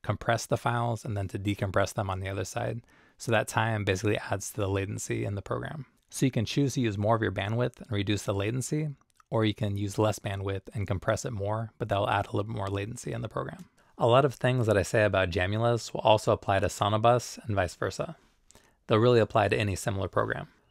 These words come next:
On Sonobus, I saw some public sessions, but there weren't as many as I saw with Jamulus or Jamkazam.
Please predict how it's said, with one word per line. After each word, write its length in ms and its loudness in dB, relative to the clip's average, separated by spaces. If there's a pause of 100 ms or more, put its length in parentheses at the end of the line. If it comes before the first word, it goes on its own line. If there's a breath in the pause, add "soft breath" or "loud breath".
(140)
On 140 2
Sonobus, 600 2
I 80 4
saw 240 2
some 340 0
public 320 2
sessions, 640 -2
but 160 -8
there 100 4
weren't 260 2
as 200 2
many 320 0
as 160 -2
I 80 0
saw 360 2
with 200 -2
Jamulus 580 -2
or 100 -2
Jamkazam. 540 -8